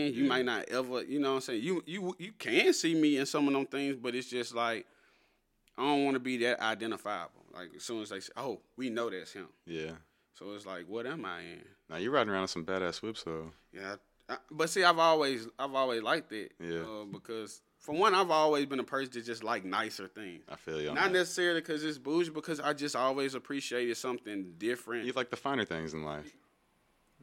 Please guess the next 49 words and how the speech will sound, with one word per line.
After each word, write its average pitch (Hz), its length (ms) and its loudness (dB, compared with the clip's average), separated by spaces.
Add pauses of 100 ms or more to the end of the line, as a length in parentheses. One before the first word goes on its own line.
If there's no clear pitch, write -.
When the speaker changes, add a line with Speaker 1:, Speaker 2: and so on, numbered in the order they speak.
(120)
Speaker 1:
To 269 140 6
a 214 60 8
degree, 170 360 0
but 175 180 -2
Speaker 2:
You 185 60 6
Speaker 1:
it 233 80 4
Speaker 2:
know? 135 60 2
Speaker 1:
depends. 180 320 2
It's 208 120 -2
subjective 147 560 -4
on 131 280 -2
what, 135 160 -2 (100)
what 139 220 -4
people 135 200 -6
consider 131 360 -4
the 117 100 -2
finer 127 340 0
things. 113 520 -4
Speaker 2:
That's - 100 -10
true. 90 220 -6 (580)
Speaker 1:
You 120 140 -2
know, 123 320 0 (320)
like, 110 320 0 (280)
this 139 280 0
ain't 147 280 4 (160)
Ace 135 260 0
of 110 80 -6
Spades, 143 540 4
but 110 280 -2 (560)
it 127 160 -4
tastes 151 280 2
similar 170 380 4
enough 185 260 4
for 196 60 -6
me 185 160 0
not 190 200 2
to 185 40 -4
give 233 160 -2
a 214 60 -8
fuck. 104 180 -6
Speaker 2:
Right. 92 340 2 (120)
Speaker 1:
<laughs> 190 460 6
You 202 100 4
know 185 80 6
what 175 100 4
I 175 60 4
mean? 185 340 0
Speaker 2:
Yeah. 196 60 0
Speaker 1:
So, 147 260 -2